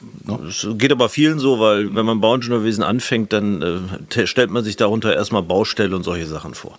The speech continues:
Speaker 2: So.
Speaker 1: Mhm.
Speaker 2: Und, ähm, ja, danach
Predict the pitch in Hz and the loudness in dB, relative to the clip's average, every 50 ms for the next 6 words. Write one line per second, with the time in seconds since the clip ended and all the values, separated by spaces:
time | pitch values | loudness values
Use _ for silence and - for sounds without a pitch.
0 | _ _ _ 87 87 87 92 110 - - - - - - _ _ - - 104 104 | _ _ _ -4 -4 -4 -4 -8 -14 -20 -20 -20 -20 -20 _ _ -2 0 2 2
1 | 107 107 95 101 101 98 101 101 98 98 98 95 95 90 - - - - - - | 2 0 0 0 0 2 2 2 0 0 0 0 -2 -4 -6 -10 -18 -20 -16 -10
2 | - 76 64 57 - - _ _ _ _ _ _ _ _ _ _ 98 98 101 113 | -8 -6 -6 -8 -10 -14 _ _ _ _ _ _ _ _ _ _ -2 0 2 2
3 | 127 131 - - - | 0 0 -2 -6 -10